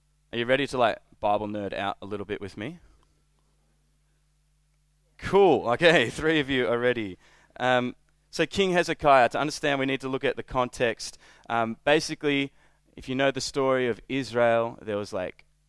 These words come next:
the judges. They didn't go so well. The people were crying out for a king. And so there was King Saul. Yeah, who was after King Saul? King David. King David was, like, the height of Israel, sort of the golden age, I guess.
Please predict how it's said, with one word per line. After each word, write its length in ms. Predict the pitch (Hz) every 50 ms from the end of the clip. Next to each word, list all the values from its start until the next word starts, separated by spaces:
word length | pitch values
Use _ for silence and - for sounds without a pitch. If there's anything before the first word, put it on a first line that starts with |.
| _ _ -
the 80 | 101 95
judges. 760 | - - 113 117 120 113 - 123 120 117 117 113 - - - _ _ _ _ _ _ -
They 120 | 104 110
didn't 140 | 113 117 107
go 120 | 113 113
so 200 | 110 - 120 113
well. 180 | 110 113 113 110
The 80 | 107
people 240 | - 131 127 107 117
were 40 | 107
crying 360 | - - 131 123 123 123 123
out 200 | 120 120 - -
for 100 | - 120
a 60 | 107
king. 460 | - - - - 131 127 127 131 131 - _ _ _ _ _ -
And 120 | - 104
so 100 | - 123
there 120 | 110 107 104
was 100 | 98 -
King 220 | - 123 113 98
Saul. 600 | - - - - 135 131 135 139 143 143 147 147 _ _ _ _ _ _ _ _ _ _ _ _ _ _ _ _ _ _ _
Yeah, 280 | - 104 110 120 143 139
who 120 | 120 135
was 120 | 131 120 135
after 200 | 131 131 - -
King 160 | - 139 127
Saul? 460 | - - 143 139 143 151 170 175 - _ _ _ _ _ _ _ _ _ _ _ _ _ _ _ _ _ _ _ _ _ _ _ _ _ _ _ _ _ _ _ _ _ _ _ _ _ _ _ _
King 200 | - 101 107 101
David. 600 | - 110 107 120 127 123 131 139 143 151 - - _ _ -
King 140 | - 151 131
David 280 | 147 139 143 147 156 147
was, 140 | 131 123 139
like, 220 | 135 127 - -
the 80 | 131 101
height 440 | - - - 120 113 123 131 -
of 140 | 127 127 104 -
Israel, 420 | 123 120 113 123 123 127 135 147
sort 180 | - - 131 113
of 80 | 110 98
the 100 | 110 -
golden 440 | - 117 101 110 120 120 123 120 -
age, 340 | 107 107 113 120 120 - -
I 120 | 104 104
guess. 400 | - 110 117 131 143 - -